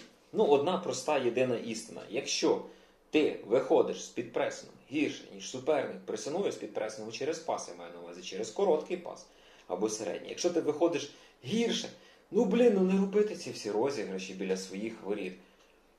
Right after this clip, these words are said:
Поясніть, я, я взагалі не розумію, для чого ця вся штука от зараз. От є така мода, всі як мавпочки її копіюють. Абсолютно всі тренери.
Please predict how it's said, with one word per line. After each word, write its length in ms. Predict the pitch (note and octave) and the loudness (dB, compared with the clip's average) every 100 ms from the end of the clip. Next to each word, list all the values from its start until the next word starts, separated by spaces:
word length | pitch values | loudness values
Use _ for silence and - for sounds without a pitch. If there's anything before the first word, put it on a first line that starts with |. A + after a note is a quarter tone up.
| _ | _
Поясніть, 380 | - G#3+ A#3 - B2+ | 0 0 0 -6 0
я, 100 | F#3 | 2
я 160 | F#3+ | 2
взагалі 400 | A3+ D4+ C#4+ D#4+ | 0 2 2 4
не 100 | D4+ | 4
розумію, 440 | B3 G3+ F#3+ F3+ C#3 | 2 0 0 0 -2
для 120 | B2+ | -4
чого 220 | B2+ B2 | 0 0
ця 120 | A2 | 0
вся 160 | G#2+ - | -4 -6
штука 340 | - G2+ F#2 | -8 -10 -6
от 140 | F2 F2+ | -4 -4
зараз. 340 | F#2 F#2 - | -4 -6 -4
От 200 | D3+ F3 | -4 0
є 100 | A3 | -2
така 260 | A#3 F#3+ F#3 | -2 0 0
мода, 240 | B3+ B3 | 2 2
всі 180 | D3+ - | 0 -2
як 120 | F#3+ - G2+ | -6 -6 -8
мавпочки 500 | A#2+ D3 G#2 G2+ - | -2 -2 -2 -8 -8
її 160 | G2+ F#2+ | -10 -10
копіюють. 540 | F#2+ F#2+ F#2 E2+ D#2+ - - - | -10 -12 -12 -14 -14 -18 -20 -4
Абсолютно 640 | E3 E3+ G3 F#3+ - A#2+ | -2 0 2 4 4 0
всі 260 | G2 - - - - _ _ | -6 -10 -14 -20 -20 _ _
тренери. 420 | - F2+ F#2 E2 | -2 -2 -2 -10